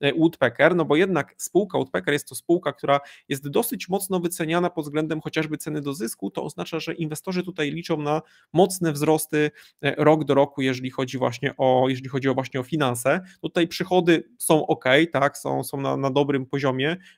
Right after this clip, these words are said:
Jak mówiłem, tutaj te przychody to były na poziomie, ile tam, ponad sześć, sześć miliard, sześć,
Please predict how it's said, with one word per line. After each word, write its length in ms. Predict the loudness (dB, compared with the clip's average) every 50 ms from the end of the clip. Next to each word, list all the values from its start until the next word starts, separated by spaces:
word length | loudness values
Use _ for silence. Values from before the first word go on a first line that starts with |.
| _
Jak 160 | -8 -8 -6 -6
mówiłem, 400 | -6 -4 -2 0 0 0 -2 -2
tutaj 240 | -2 -2 -4 -4
te 80 | -4 -8
przychody 460 | -14 -12 -12 -8 -4 -2 -2 -2 -2
to 100 | -6 -6
były 200 | -4 -2 -2 0
na 80 | -2 -2
poziomie, 440 | -4 -6 -4 -4 -2 -2 -2 -4 -4
ile 240 | -6 -8 -12 -10
tam, 200 | -8 -8 -10 -10
ponad 300 | -8 -8 -8 -8 -8 -8
sześć, 420 | -6 -6 -6 -6 -6 -8 -10 -10 -10
sześć 280 | -6 -6 -6 -6 -4 -6
miliard, 420 | -6 -2 0 0 0 0 -2 -4
sześć, 240 | -4 -2 -2 -2